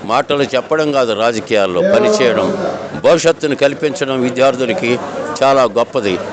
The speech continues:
అంతేకాకుండా భవిష్యత్తు మీది అన్నట్టు వివిధ కార్యక్రమాలను, స్వచ్ఛంద కార్యక్రమాలను తీసుకొని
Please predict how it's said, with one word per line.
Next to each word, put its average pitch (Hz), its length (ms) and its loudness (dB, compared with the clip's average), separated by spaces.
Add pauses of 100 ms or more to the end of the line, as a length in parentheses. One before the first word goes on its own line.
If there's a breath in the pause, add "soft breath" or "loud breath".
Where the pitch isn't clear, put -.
(220)
అంతేకాకుండా 135 920 0 (760)
భవిష్యత్తు 180 520 2
మీది 170 380 2
అన్నట్టు 160 440 2
వివిధ 147 460 2 (500)
కార్యక్రమాలను, 143 720 2
స్వచ్ఛంద 160 440 0
కార్యక్రమాలను 135 680 0
తీసుకొని 123 520 -2